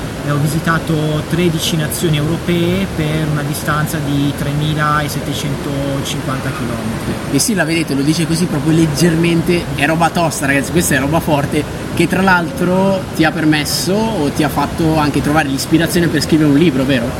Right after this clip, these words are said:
Speaker 1: Assolutamente sì, perché alla fine di ogni giornata a me piace tenere il diario di viaggio, quando
Speaker 2: Sì.
Speaker 1: viaggio tengo un diario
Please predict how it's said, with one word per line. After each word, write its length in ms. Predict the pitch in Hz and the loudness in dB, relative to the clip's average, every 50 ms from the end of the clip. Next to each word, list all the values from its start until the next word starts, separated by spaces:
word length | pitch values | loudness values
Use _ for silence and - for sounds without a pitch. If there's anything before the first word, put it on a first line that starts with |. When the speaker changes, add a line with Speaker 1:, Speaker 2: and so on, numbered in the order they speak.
| - - - - - - - | -8 -8 -8 -8 -8 -6 -4
Speaker 1:
Assolutamente 680 | 151 - - 170 170 175 175 180 185 190 185 151 190 | -4 -2 0 0 2 2 2 2 2 2 2 2 0
sì, 180 | 180 - - 214 196 | 0 0 0 0 0
perché 240 | 160 156 139 - | 0 0 -2 -2
alla 160 | 151 147 151 143 | -2 -2 -2 -2
fine 260 | - 180 180 175 170 | 0 0 2 2 2
di 280 | 151 165 160 156 156 156 | 2 2 2 2 2 2
ogni 160 | 156 165 170 | 2 2 2
giornata 520 | 156 151 170 156 165 175 175 170 - 175 156 | 2 2 0 0 2 2 2 2 2 0 0
a 60 | 147 | 0
me 120 | 147 156 151 | 0 0 -2
piace 280 | 143 151 147 139 - 156 120 | -2 -2 -4 -4 -4 -4 -4
tenere 640 | 127 143 143 143 139 139 143 143 139 139 139 139 139 135 - - - | -4 -4 -4 -2 -2 -2 -2 -2 -2 -2 -2 -2 -2 -2 -4 -2 -2
il 100 | 151 151 139 127 | -2 0 0 0
diario 320 | 160 160 151 156 147 151 139 | 0 2 2 2 0 0 0
di 80 | 147 | 0
viaggio, 580 | 139 147 143 131 127 127 120 120 147 165 202 220 202 | 0 0 0 0 0 -2 -2 -2 -2 0 0 0 -2
quando 180 | - - 127 - | -2 0 0 0
Speaker 2:
Sì. 60 | 143 | 2
Speaker 1:
viaggio 560 | - 143 139 131 123 117 120 117 143 180 202 | 2 0 0 0 -2 -2 -4 -4 -2 -2 -2
tengo 220 | 185 147 123 120 127 | -2 -2 -4 -2 -2
un 100 | 135 139 | -2 0
diario 480 | 151 151 135 123 120 120 147 180 214 | 0 0 0 0 0 0 0 0 -2